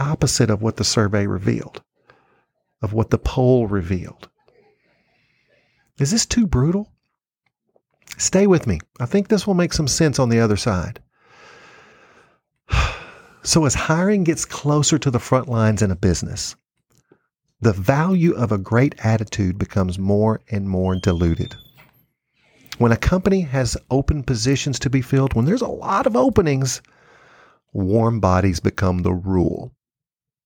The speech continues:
not the exception. I had one company tell me they use the mirror test to hire employees.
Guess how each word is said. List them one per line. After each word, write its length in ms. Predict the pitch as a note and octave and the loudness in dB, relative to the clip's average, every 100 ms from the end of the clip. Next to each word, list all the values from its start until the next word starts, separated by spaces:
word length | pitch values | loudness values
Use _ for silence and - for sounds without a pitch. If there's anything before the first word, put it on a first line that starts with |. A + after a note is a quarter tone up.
| - | -6
not 320 | G2+ F#2 F#2 | 0 2 2
the 100 | F#2+ | 0
exception. 600 | F2 - D2+ - - B2 - _ _ _ _ - | 0 -2 -4 -4 -12 -16 -20 _ _ _ _ 0
I 60 | |
had 180 | A2 A#2 | 2 2
one 180 | A2+ A#2 | 2 2
company 360 | B2 G#2+ A2 | 0 0 -2
tell 220 | G#2 A#2 G#2+ | -2 0 0
me 120 | G#2 | 2
they 160 | G#2 | 2
use 300 | G#2+ G2+ G2+ | 2 0 0
the 100 | G2+ | 0
mirror 420 | G2 G2 A2+ G#2 F#2 | 0 2 2 2 0
test 360 | - F#2+ F2+ | 0 0 0
to 100 | G#2 | -2
hire 260 | F2+ G2+ G2+ | 0 0 0
employees. 600 | F#2+ B2+ A2 F2 - | 0 2 2 0 -6